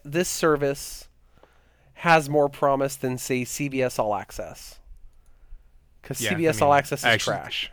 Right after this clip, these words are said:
Speaker 2: <laughs> I actually subscribe to this.
Speaker 1: Although, all, to be fair, I don't know if how much of me not subscribing to C B S All Access is because it's really easy to pirate the shows, and goddamn it, I'd like to
Speaker 2: <laughs>
Speaker 1: pirate some Quibi stuff, but I can't.
Speaker 2: Yeah.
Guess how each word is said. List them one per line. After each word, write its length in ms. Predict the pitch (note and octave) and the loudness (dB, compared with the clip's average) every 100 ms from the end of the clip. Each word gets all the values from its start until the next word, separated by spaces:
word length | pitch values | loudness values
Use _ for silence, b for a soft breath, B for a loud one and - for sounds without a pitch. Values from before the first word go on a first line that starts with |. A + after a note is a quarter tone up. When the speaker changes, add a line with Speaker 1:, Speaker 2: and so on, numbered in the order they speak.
| _ | _
Speaker 2:
<laughs> 140 | _ | _
I 80 | - - b b | -8 -8 b b
actually 260 | A2 G2+ A#2 | -4 -4 -6
subscribe 380 | - - B2 G#2+ | -8 -4 -4 -2
to 80 | |
this. 400 | G#2 G2+ F#2+ - - _ _ - - | -4 -6 -8 -12 -18 _ _ -4 0
Speaker 1:
Although, 280 | C#3+ C#3+ | 4 4
all, 360 | D3 C#3 D3+ C#3+ - | 4 6 4 4 -10
to 100 | D#3 | -4
be 100 | D3 | -2
fair, 280 | C#3 D3+ D3+ | 2 4 6
I 100 | C#3+ | 4
don't 200 | C#3+ C#3 | 2 2
know 100 | C#3 | 2
if 60 | |
how 120 | D3 | 2
much 220 | C#3 C3+ D3 | 2 0 -2
of 80 | |
me 260 | C#3 C3+ C3 - | -4 -4 -4 -2
not 200 | B2+ B2+ | -2 -2
subscribing 320 | C3+ C#3 C3+ | -4 -2 -2
to 40 | C3 | -6
C 120 | C3+ | -4
B 80 | C#3 | -4
S 160 | C3+ | -2
All 100 | C#3 | -2
Access 360 | C#3+ C#3 D3 - | -2 -4 -10 -12
is 60 | |
because 280 | B2+ - B2 | -10 -6 -4
it's 240 | A#2+ - - b b b b | -6 -12 -20 b b b b
really 220 | B2+ C#3 | -2 0
easy 240 | C3 C3+ B2+ | 0 -2 -4
to 60 | |
pirate 300 | B2 C3+ C3 | 0 0 0
the 80 | C3+ | -4
shows, 340 | C3 B2+ C3+ C3+ | -4 -4 -4 -4
and 140 | A#2+ | 0
goddamn 380 | B2+ B2+ B2 C3 | 2 2 0 0
it, 60 | |
I'd 120 | B2 A2 | 0 0
like 160 | A2+ | -4
to 80 | - | 0
Speaker 2:
<laughs> 80 | C#3+ | 0
Speaker 1:
pirate 160 | C3+ | 0
some 140 | C#3 C#3 | -2 -6
Quibi 240 | D3 C#3+ | -6 -6
stuff, 240 | C#3 D3 D3 | -2 -2 -2
but 100 | A2+ | -6
I 60 | |
can't. 320 | G2+ A#2+ B2+ - | -6 -4 -4 -4
Speaker 2:
Yeah. 280 | - G#2+ G2 | -4 -2 -4